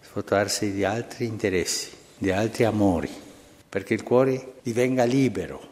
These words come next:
E questa è la preghiera per le vocazioni. Signore, mandaci, mandaci suore, mandaci preti, difendeli dell'idolatria, dell'idolatria della vanità, dell'idolatria della superbia,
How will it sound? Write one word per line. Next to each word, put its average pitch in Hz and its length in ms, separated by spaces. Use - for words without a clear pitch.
E 92 140
questa 110 340
è 95 60
la 92 80
preghiera 85 640
per 82 120
le 78 80
vocazioni. 76 720
Signore, 95 560
mandaci, 95 720
mandaci 113 960
suore, 104 560
mandaci 110 560
preti, 104 460
difendeli 85 840
dell'idolatria, 98 1200
dell'idolatria 92 1000
della 87 200
vanità, 87 800
dell'idolatria 87 1120
della 87 200
superbia, 95 720